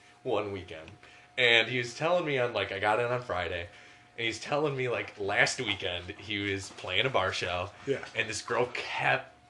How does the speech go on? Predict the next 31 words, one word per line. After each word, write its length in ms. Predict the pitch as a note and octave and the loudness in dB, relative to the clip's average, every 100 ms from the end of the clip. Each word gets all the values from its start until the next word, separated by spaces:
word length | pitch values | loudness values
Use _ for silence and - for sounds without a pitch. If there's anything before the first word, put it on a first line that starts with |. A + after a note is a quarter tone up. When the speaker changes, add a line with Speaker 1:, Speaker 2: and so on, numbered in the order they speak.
| - - - - - | -20 -20 -20 -20 -6
Speaker 1:
requesting 680 | A#2 - - - - G2+ | -4 -2 -4 -6 -6 -8
Piano 400 | G2 B2 C#3+ A#3+ | -6 -4 -2 -2
Man. 160 | B3+ - - - | -4 -8 -18 -20
Speaker 2:
Oh, 20 | |
man. 100 | - - - - - | -20 -14 -12 -12 -8
Speaker 1:
And 80 | B2 | -4
she's 220 | D3+ C3 | -4 -4
like, 220 | G#2 G2 | -6 -6
"Play 200 | - F#2 | -8 -6
Piano 400 | F#2 C3 D#3+ G#3 | -6 -4 -2 -2
Man, 140 | A#2 D2+ - | -4 -8 -14
play 160 | - G#2+ | -8 -8
Piano 320 | G2 D3 G3+ | -4 -4 -2
Man." 80 | A#2+ F#2 | -4 -6
He's 200 | C#3+ C#3+ | -2 2
like, 140 | B2 - | 2 2
"I 300 | A#2 B2 D3+ | 6 10 10
don't, 400 | D#3 C#3+ D3+ C#3 | 10 10 8 4
like, 280 | C3 C3 B2+ - | 4 6 6 6
I, 260 | B2+ B2+ A2 - - | 8 8 4 -4 -2
it's 180 | B2+ D3 | 4 6
not 200 | G3+ F#3 | 8 8
one 120 | F3+ | 10
of 80 | F#3 | 8
the 60 | F3 | 8
songs 340 | F#3+ D#3 D3 | 8 8 6
I 60 | C#3 | 4
play, 380 | F#3 G3 B3+ G#2+ | 8 10 10 8
I'm 80 | G3 | 8
Speaker 2:
Right. 80 | |
Speaker 1:
sorry." 400 | G3+ D#3+ D#3+ G#2 | 10 10 8 4